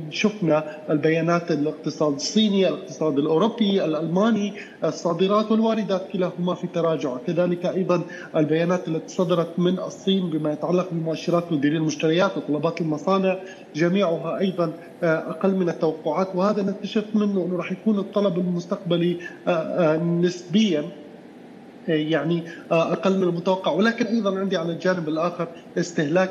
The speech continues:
أكبر من المتوقع في مخزونات النفط الأمريكية، بالتالي هذا التضارب حسمته أوبك بلس بأن يكون هناك اعتماد لتقليصات،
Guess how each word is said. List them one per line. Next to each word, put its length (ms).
أكبر 460
من 100
المتوقع 720
في 60
مخزونات 540
النفط 240
الأمريكية، 640
بالتالي 420
هذا 200
التضارب 500
حسمته 480
أوبك 200
بلس 200
بأن 300
يكون 340
هناك 360
اعتماد 840
لتقليصات، 720